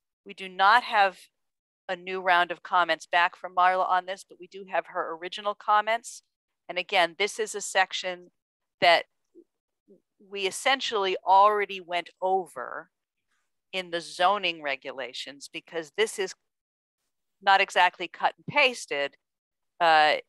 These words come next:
when we went through this in the first round, Janet did a modification to make it more appropriate for subdivision language. So I think we're okay to proceed. And then if Marla comes up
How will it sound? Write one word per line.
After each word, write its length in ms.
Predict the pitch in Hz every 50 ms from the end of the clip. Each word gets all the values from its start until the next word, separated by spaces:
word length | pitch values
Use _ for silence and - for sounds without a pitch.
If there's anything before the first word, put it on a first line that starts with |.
| _ _ _ _ _ _ _ _
when 300 | - 190 185 190 185 185
we 120 | 180 180
went 220 | 180 190 208 202 185
through 220 | - - 214 202
this 200 | 185 185 175 -
in 120 | 185 175 165
the 80 | 165
first 440 | - - - 277 220 269 - - -
round, 560 | 180 170 165 160 156 156 151 151 147 151 151 _ _ _ _ _ _ _ _ _ _ _ _ -
Janet 400 | - 202 202 196 190 185 170 -
did 160 | - 190 180
a 60 | 175
modification 1200 | 175 175 175 175 180 175 170 _ 175 - _ 170 196 214 202 208 - - - 175 165 156 156 156 156 -
to 140 | - - 170
make 280 | 170 170 170 175 -
it 140 | 180 156 -
more 160 | 170 165 151
appropriate 600 | 156 - - - - 175 175 - - 185 165 151 -
for 120 | _ -
subdivision 640 | - - - 180 170 - 208 180 208 214 - 240 226
language. 600 | 226 226 226 226 220 226 233 233 233 - - - - _ _ _ _ _ _ _ _ _ _ _ _ _ -
So 160 | - - -
I 80 | 180 190
think 180 | - 240 233 -
we're 140 | 240 220
okay 240 | 208 196 - 220 202
to 80 | 190 185
proceed. 560 | _ - 175 170 - - 196 185 175 170 - -
And 140 | 170 175 170
then 100 | 175 165
if 100 | 170 - - 175
Marla 280 | 170 170 165 156 160
comes 400 | - - 196 170 165 170 160 -
up 140 | 180 175 160